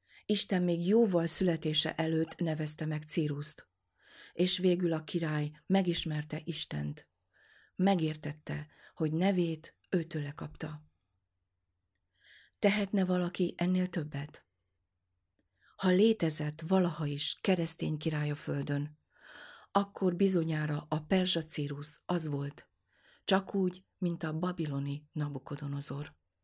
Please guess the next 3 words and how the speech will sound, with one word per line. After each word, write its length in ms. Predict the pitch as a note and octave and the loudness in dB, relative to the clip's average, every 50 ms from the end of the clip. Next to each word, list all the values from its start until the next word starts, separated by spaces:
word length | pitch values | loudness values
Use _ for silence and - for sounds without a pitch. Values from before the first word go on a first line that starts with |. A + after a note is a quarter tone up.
| _ _ _ _ _ _ _ _ _ _ _ _ _ _ _ _ _ _ _ _ _ - - - - - - | _ _ _ _ _ _ _ _ _ _ _ _ _ _ _ _ _ _ _ _ _ -20 -20 -20 -20 -8 0
Ez 180 | - A3+ A3 | 2 4 4
az 200 | G#3 F#3 F#3 - | 4 4 2 2
ember, 540 | - D#3+ E3 D#3+ D3+ D3+ D3 D3 D3 D3+ - | 0 0 0 2 0 0 0 0 -2 -6 -10